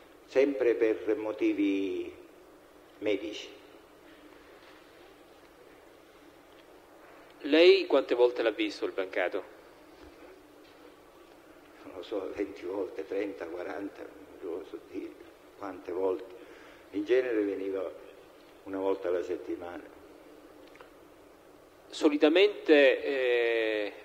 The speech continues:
Speaker 2: veniva in orari particolari?
Speaker 1: Come?
Speaker 2: Veniva in qualche orario solitamente?
Speaker 1: Veniva la mattina presto perché i prelievi bisognava farli a digiuno.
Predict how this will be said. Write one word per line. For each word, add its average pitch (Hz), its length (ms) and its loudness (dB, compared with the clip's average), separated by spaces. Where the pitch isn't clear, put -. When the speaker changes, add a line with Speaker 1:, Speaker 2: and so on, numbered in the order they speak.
Speaker 2:
veniva 139 420 4
in 131 160 0
orari 127 580 2
particolari? 123 800 4
Speaker 1:
Come? 175 420 -6
Speaker 2:
Veniva 143 680 6
in 135 140 -6
qualche 139 300 4
orario 135 460 6
solitamente? 120 420 2
Speaker 1:
Veniva 107 120 4
la 117 120 2
mattina 123 280 0
presto 127 440 4
perché 104 300 0
i 98 920 -2
prelievi 101 480 0
bisognava 92 540 -6
farli 85 380 -6
a 85 40 -6
digiuno. - 560 -6